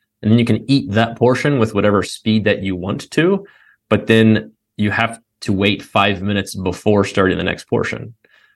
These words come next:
So it kind of teaches you to, um, even out that portion over five minutes,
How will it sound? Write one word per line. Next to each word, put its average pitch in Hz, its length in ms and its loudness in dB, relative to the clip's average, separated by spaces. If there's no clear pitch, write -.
So 110 200 4
it 101 120 4
kind 127 160 2
of 107 80 -4
teaches 127 420 0
you 113 120 6
to, 98 460 2
um, 90 240 -4
even 131 460 2
out 107 360 -2
that 101 280 -4
portion 131 580 0
over 98 260 2
five 92 320 -2
minutes, - 500 -4